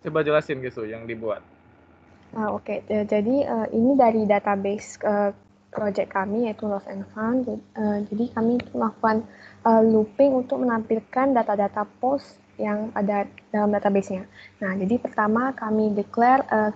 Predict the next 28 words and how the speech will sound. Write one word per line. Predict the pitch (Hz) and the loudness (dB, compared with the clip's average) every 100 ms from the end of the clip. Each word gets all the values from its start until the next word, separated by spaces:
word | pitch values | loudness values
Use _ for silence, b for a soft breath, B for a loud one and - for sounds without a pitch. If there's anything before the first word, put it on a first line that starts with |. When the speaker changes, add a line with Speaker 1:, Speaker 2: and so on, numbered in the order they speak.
| - | -2
Speaker 2:
counter-nya | 208 208 214 202 214 226 269 302 240 | -2 -2 -4 -6 -2 0 0 0 -4
dan | 220 214 | -4 -4
max | 214 - | -6 -8
I | - 196 | -6 -4
D-nya. | 196 214 220 - - | -2 0 0 -2 0
Ini | 262 254 | 2 2
nanti | 262 | 2
akan | 262 247 240 220 | -2 -2 -4 -2
dis-, | 214 - - | -4 -8 -2
eh, | 226 214 208 | 2 2 4
counter | 226 220 214 | 2 4 2
ini | 226 269 285 | 4 6 4
berfungsi | 247 233 233 277 | 2 -2 -2 0
untuk, | 262 233 285 - - B B B B - | 2 4 2 0 -12 B B B B -2
eh, | 240 233 | 0 2
mengambil, | 226 220 226 254 247 | 2 2 4 4 4
eh, | 226 | 2
data, | 214 214 220 220 214 - | 2 0 0 -2 -4 -2
eh, | 220 220 214 | 0 4 4
I | 202 | 4
D | 226 220 | 4 2
yang | 220 | 2
paling | 220 214 214 | 2 0 0
kecil | 208 - 226 214 214 | -6 -2 4 4 4
dari | 208 208 202 - | 0 -2 -4 -4
table | 214 202 208 208 - | -2 0 2 0 -2
post | 196 196 - - _ _ | -6 -6 -14 -20 _ _
ini. | 214 202 196 | -4 -4 -6